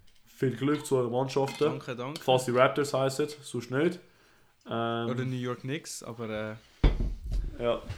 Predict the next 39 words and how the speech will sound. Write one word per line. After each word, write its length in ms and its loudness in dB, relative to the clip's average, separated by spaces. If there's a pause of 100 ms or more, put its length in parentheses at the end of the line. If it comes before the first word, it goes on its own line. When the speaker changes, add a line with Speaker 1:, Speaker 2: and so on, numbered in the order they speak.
(100)
Speaker 2:
oh, 180 4
wann 160 2
ist 240 -2
echt 200 -8
das 100 -16
erste 800 -2
szenische 560 2
Speaker 1:
Derby? 140 6
Speaker 2:
N 40 2
B 260 4
A 60 2
Derby? 480 0 (720)
Speaker 1:
Ja, 640 4
Speaker 2:
Boah, 280 2
Speaker 1:
kann 160 0
Speaker 2:
wär, 100 4 (120)
Speaker 1:
oh, 60 6
Speaker 2:
wär 80 10
schon 140 10
Speaker 1:
und, 60 10
Speaker 2:
geil, 160 10
Speaker 1:
ah, 80 12
Speaker 2:
das 100 12
Speaker 1:
und 40 8
Speaker 2:
zusammen 160 6
Speaker 1:
Bro, 200 12
es 120 10
Speaker 2:
schauen. 180 2
Speaker 1:
wird 240 0
wahrscheinlich 360 2
dann 180 0
nur 160 2
ein 100 0
Play-In-Tournament 800 2
da, 320 6
wie 80 0
immer 140 2
das 140 -8
heisst. 360 -2